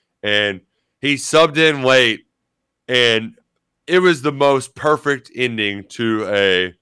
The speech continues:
Messi. I, I mean, the theatrics could not have been more,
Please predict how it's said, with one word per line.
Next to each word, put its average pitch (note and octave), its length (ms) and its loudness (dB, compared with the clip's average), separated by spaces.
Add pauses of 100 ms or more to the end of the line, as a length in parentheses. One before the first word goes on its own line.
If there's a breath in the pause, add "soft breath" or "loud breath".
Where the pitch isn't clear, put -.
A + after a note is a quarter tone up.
(920)
Messi. A#2+ 880 -2 (300)
I, B2 160 -14 (140)
I A#2 60 -12
mean, B2 260 -8
the B2 140 -8
theatrics A#2+ 600 -2
could A2+ 160 -10
not G2 140 -4
have F2+ 100 -6
been E2 140 -10
more, - 300 -20